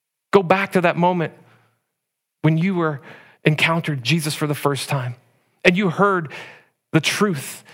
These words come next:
and were overwhelmed by the grace that he sees you, he knows you, he loves you. You haven't done anything for him and he still knows you and loves you. Go back to that moment. Find the gratitude that he would,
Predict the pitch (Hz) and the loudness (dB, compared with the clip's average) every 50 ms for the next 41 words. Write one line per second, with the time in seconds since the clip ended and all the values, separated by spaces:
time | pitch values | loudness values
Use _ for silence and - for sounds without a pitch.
0 | - - - 160 160 165 - 196 202 170 180 170 175 190 202 196 180 160 151 147 | -6 0 2 2 4 4 4 2 2 2 2 2 2 2 2 2 2 2 0 -2
1 | 139 127 156 185 185 165 - - 160 143 - - - _ _ _ _ _ _ _ | 0 2 2 2 2 0 0 0 -2 -2 -2 -8 -20 _ _ _ _ _ _ _
2 | _ - 165 156 - - - 202 214 175 - - 123 120 120 - _ _ _ _ | _ 2 2 2 2 2 0 0 0 -2 -4 -6 -8 -10 -12 -16 _ _ _ _
3 | _ _ _ - 180 170 175 180 185 202 226 196 170 - - 127 120 113 - - | _ _ _ 2 2 4 4 4 2 2 2 -2 -4 -6 -6 -6 -8 -8 -10 -16
4 | - - - - 196 185 165 165 165 175 196 214 175 156 131 - 156 123 113 110 | -20 -4 2 4 4 4 4 4 4 4 4 2 -2 -4 -6 -6 -4 -6 -6 -8
5 | - - _ _ _ _ _ - - 196 240 277 233 156 170 156 147 160 226 294 | -12 -20 _ _ _ _ _ 0 2 4 4 4 4 4 4 4 4 4 4 2
6 | 285 - 185 147 131 - 143 131 123 123 135 139 - - - - - 196 214 214 | 2 0 0 0 0 0 0 0 2 2 0 -4 -6 -6 0 4 4 4 4 2
7 | 214 - - 220 190 180 185 190 208 233 185 185 196 185 180 185 202 220 220 202 | 0 2 2 4 4 4 2 2 2 2 0 0 2 2 4 4 4 4 2 -2
8 | 180 - 147 123 117 - - - _ _ _ _ _ _ _ _ _ _ - 226 | -4 -4 -2 -4 -4 -6 -12 -20 _ _ _ _ _ _ _ _ _ _ 4 4
9 | 190 233 220 208 - 208 180 196 214 - - 180 170 151 135 117 117 - - - | 4 4 0 2 0 2 4 4 2 2 0 0 0 0 0 -2 -6 -10 -16 -20
10 | _ _ _ _ _ _ _ _ _ _ _ _ _ _ _ - 208 202 202 196 | _ _ _ _ _ _ _ _ _ _ _ _ _ _ _ 2 4 4 2 0
11 | 170 147 170 180 180 185 185 - - 156 135 160 156 - - - - - 190 180 | 0 0 0 2 2 0 0 0 0 0 2 2 0 0 -6 -6 -2 0 0 0
12 | 165 151 | 0 -4